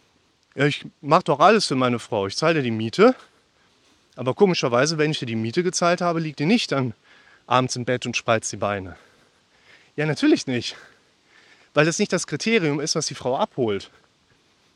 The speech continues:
Ihr dürft lernen, im Klartext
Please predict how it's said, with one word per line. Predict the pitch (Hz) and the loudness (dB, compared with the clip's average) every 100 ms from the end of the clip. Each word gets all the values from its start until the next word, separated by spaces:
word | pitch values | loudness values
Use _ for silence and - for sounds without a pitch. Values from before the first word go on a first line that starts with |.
| _ _ _ _ _ _ | _ _ _ _ _ _
Ihr | 135 | -6
dürft | 123 160 - | -4 -4 -4
lernen, | 123 123 165 196 175 - _ _ | -2 0 -2 -4 -8 -18 _ _
im | 110 | -18
Klartext | - 117 110 147 - 160 - - - | -12 -8 -6 -8 -10 -12 -10 -12 -14